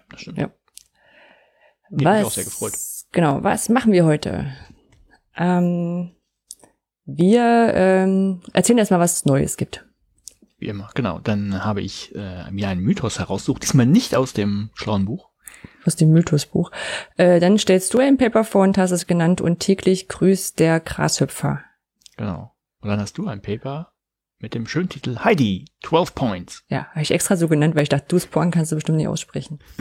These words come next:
Speaker 2: <laughs> Oder kannst du zumindest nicht richtig vorlesen. <laughs> Genau, dann habe ich ein paar Sachen in die Fundgrube gepackt.
Speaker 1: Dann, äh, haben wir die Bayreuther Erklärung in dem Politikteil.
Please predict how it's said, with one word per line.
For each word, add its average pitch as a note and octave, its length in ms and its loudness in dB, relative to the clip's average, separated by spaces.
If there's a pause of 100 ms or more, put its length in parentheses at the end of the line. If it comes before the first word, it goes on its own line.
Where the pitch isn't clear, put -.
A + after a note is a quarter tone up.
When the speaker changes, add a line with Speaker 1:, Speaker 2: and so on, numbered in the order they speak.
(520)
Speaker 2:
<laughs> - 760 -2
Oder E3 140 4
kannst G#3 240 2
du - 60 2
zumindest G3+ 300 6
nicht G3 100 4
richtig G3+ 280 2
vorlesen. F3 520 2 (300)
<laughs> G3 100 -2 (1900)
Genau, F#3+ 200 4
dann F#3 140 4
habe A#3 80 6
ich G#3+ 80 -2
ein - 20 -20
paar G3+ 120 2
Sachen F#3+ 220 -2
in E3+ 40 -4
die D#3 100 -2
Fundgrube A#3 480 0
gepackt. - 540 -4 (1900)
Speaker 1:
Dann, A#2+ 380 4
äh, G2 260 0
haben G#2+ 300 -2
wir G#2+ 160 -4
die G#2 100 -4
Bayreuther A2+ 420 0
Erklärung C#3+ 520 -2
in F2+ 180 -10
dem F2+ 140 -10
Politikteil. G#2 720 -6